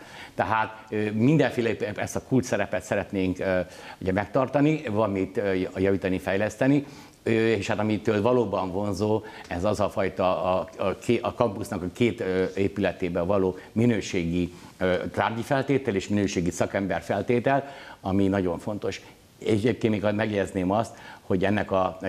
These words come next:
hírére egyébként az ország nagyon-nagyon sok főiskolára, egyeteméről jöttek át hozzánk kollégák, eh, és ez egy nagyon fontos dolog, hiszen a szakemberbázis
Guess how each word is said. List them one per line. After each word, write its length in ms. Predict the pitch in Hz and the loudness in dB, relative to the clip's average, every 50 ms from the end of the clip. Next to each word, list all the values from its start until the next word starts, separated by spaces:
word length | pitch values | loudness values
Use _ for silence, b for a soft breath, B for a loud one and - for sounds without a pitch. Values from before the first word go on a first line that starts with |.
| 90 80 95 95 | -4 -4 -4 -2
hírére 720 | 92 104 95 95 95 92 90 95 95 98 110 107 - - - - | 0 2 4 4 4 4 2 2 2 0 0 -2 -6 -16 -16 -10
egyébként 360 | - 87 85 - - 92 85 | -8 -8 -8 -4 -4 -2 -2
az 120 | 87 78 92 | 0 0 0
ország 380 | 95 90 - - 92 87 82 85 | 0 0 0 -2 -2 -2 -2 -4
nagyon-nagyon 640 | 95 107 113 113 110 95 98 90 87 85 82 85 85 | -2 0 2 2 0 -2 -4 -4 -4 -6 -6 -8 -10
sok 240 | - - 101 95 - | -6 -6 -6 -6 -2
főiskolára, 460 | - 98 92 - - 95 87 85 90 | -2 -2 -2 0 0 -2 0 2 2
egyeteméről 580 | 95 92 - - 87 87 87 87 87 87 85 B B B B | 0 0 0 0 0 0 2 2 2 0 -2 B B B B
jöttek 360 | 101 98 - - 82 - - | 0 0 0 -2 -4 -2 -2
át 160 | 78 78 - | -4 -4 -4
hozzánk 460 | - - 104 95 - - 90 82 80 | -2 -2 -2 0 0 -2 -4 -4 -6
kollégák, 800 | - - 95 90 82 85 85 98 107 117 127 - - - - - - | -6 -4 -2 -2 0 0 0 0 0 0 -2 -4 -10 -18 -20 -20 -12
eh, 440 | _ 90 90 92 92 92 90 90 90 - | _ -2 0 0 0 0 0 -2 -4 -4
és 300 | - 90 90 82 - - | -2 -2 -2 -2 -4 -4
ez 200 | 87 90 85 80 - | -4 -4 -4 -2 -2
egy 120 | 95 90 | -2 0
nagyon 280 | 87 87 82 80 82 80 | 0 -2 -2 -4 -6 -6
fontos 320 | - 107 98 85 92 85 | -4 -4 -2 -2 -2 -2
dolog, 220 | 80 95 95 92 - | 0 2 0 0 0
hiszen 280 | - 104 - - 87 | -2 -8 -4 -4 -4
a 20 | 82 | -2
szakemberbázis 920 | - 101 - - 87 87 85 101 - - - 98 98 - 101 92 - | -2 -4 -2 -2 -4 -4 -2 -2 -2 -2 0 0 0 -2 -4 -6 -6